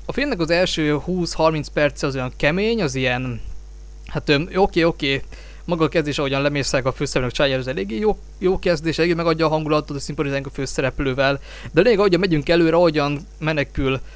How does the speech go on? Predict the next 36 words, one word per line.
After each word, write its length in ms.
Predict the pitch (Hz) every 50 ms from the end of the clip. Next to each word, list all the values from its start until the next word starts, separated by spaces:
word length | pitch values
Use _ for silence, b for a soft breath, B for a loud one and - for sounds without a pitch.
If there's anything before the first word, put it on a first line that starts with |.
| B B B B
az 640 | - 135 127 127 123 120 120 117 117 123 127 135
uniósok 580 | 160 190 202 202 202 190 190 185 - 190 175 -
elől, 140 | 170 165
meg 100 | 151 131
az 100 | 135 131
északiak 560 | 143 170 175 - 180 160 - - 170 165 - 175
elől 420 | 160 151 147 143 139 139 143 143
Clint 260 | - 175 175 185 180 -
Eastwood, 480 | 165 160 - - 165 196 220 175 143
vagy 180 | 135 127 127 139
Josie 240 | 160 156 - 131 117
Wales, 240 | 170 214 220 - -
akkor 500 | 202 190 - - - 190 185 180 180 175 B B B B B B B B -
annál 400 | - 180 185 165 139 139 147 156 - - -
nyugtatóbb 400 | 180 175 175 - - - 147 139
lesz 120 | 143 -
a 40 | -
hangulat. 400 | - 180 165 139 143 135 127 -
Tehát 200 | - 143 151 - - -
inkább 260 | - 262 262 - 160
szórakoztató 640 | - 190 175 160 - 160 - - 156 - - 151 139
a 60 | 131
film, 240 | - - 160 151 165
egy-két 380 | 190 180 - 151 139 139 - - - -
keményebb 420 | - 160 170 170 151 139 127 127
jelenete, 400 | 139 156 160 165 165 165 - -
például 300 | 160 - 175 180 180 180
amikor 280 | 185 180 185 170 - 175
ott 120 | 220 214
vannak 240 | - 160 143 135 -
a 60 | 147
komancsoknak 600 | - - 170 165 151 143 - - 156 139 135 135 127
a 40 | 135
földjénél, 800 | - - 156 160 156 151 180 185 196 208 220 220 233 240 240 - - B B B B B -
ott, 320 | - 135 139 - - -
öm, 520 | 147 135 135 131 131 131 131 127 127 135